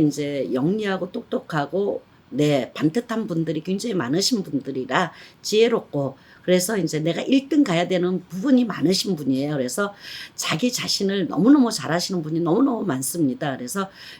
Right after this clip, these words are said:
요런 게 이제 하신 만큼의 덕이 온다. 이렇게 하시고, 올해는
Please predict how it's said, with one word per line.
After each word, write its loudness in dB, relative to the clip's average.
요런 2
게 2
이제 -2
하신 2
만큼의 -2
덕이 -2
온다. -4
이렇게 -2
하시고, -2
올해는 4